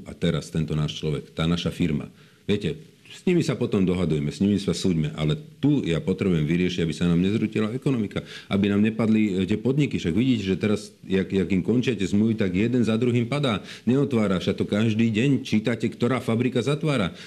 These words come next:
No však a čo? Č-, vy-, viete, niektoré fabriky, keď zavrú, už nikdy ich neobnovíte. Nie, to nie, že o pol roka im pustíte lacný prúd a už to pôjde. To vôbec nie. To znamená, že to je alfou a omegou. Toto musíme zvládnuť. Pokiaľ toto nezvládneme, tak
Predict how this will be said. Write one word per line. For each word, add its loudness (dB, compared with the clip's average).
No 0
však 0
a 0
čo? 0
Č-, -8
vy-, 0
viete, 0
niektoré 0
fabriky, -2
keď 0
zavrú, 2
už 2
nikdy 2
ich -4
neobnovíte. 2
Nie, 2
to 0
nie, 2
že 4
o 2
pol 2
roka -2
im 6
pustíte 0
lacný 2
prúd 2
a 2
už -6
to 0
pôjde. 0
To 2
vôbec 0
nie. 2
To -2
znamená, 2
že -2
to 0
je -6
alfou 0
a 2
omegou. 2
Toto 0
musíme 4
zvládnuť. -2
Pokiaľ 2
toto 2
nezvládneme, 2
tak -6